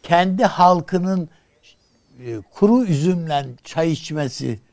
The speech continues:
karşılık bütün ç-, şeker üretimini Yunanistan'a göndermedi mi? Ya bu, bunları yaptı yani Türkiye.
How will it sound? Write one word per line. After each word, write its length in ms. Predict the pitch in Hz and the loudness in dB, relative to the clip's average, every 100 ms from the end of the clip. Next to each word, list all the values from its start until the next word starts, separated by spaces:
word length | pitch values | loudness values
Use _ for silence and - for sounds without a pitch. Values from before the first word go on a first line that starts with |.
| _ _ _ _ - 143 147 | _ _ _ _ -4 0 0
karşılık 440 | - 147 135 147 131 | 2 0 0 -6 -8
bütün 360 | 135 135 214 175 _ _ - | -12 -6 -6 -6 _ _ -12
ç-, 260 | - 170 | -8 -6
şeker 440 | 214 - 147 190 190 | -4 -4 2 4 4
üretimini 680 | 175 165 - 170 175 160 - _ _ _ _ - - | 4 0 0 -6 -2 -4 -6 _ _ _ _ -18 -12
Yunanistan'a 680 | 127 135 170 180 - 180 175 | -8 0 2 2 2 4 4
göndermedi 600 | 170 175 208 254 226 135 | 4 6 6 8 6 2
mi? 100 | 110 - _ _ _ _ _ _ _ _ _ _ _ _ _ _ _ _ _ _ _ _ _ _ - | -4 -16 _ _ _ _ _ _ _ _ _ _ _ _ _ _ _ _ _ _ _ _ _ _ -20
Ya 120 | - | -14
bu, 200 | 117 120 110 | -10 -10 -10
bunları 400 | 131 135 151 170 | -10 -2 2 4
yaptı 420 | 196 - - - | 4 2 -4 -2
yani 320 | 247 156 123 | 0 -2 -6
Türkiye. 500 | - 120 - 120 104 | -12 -18 -18 -16 -16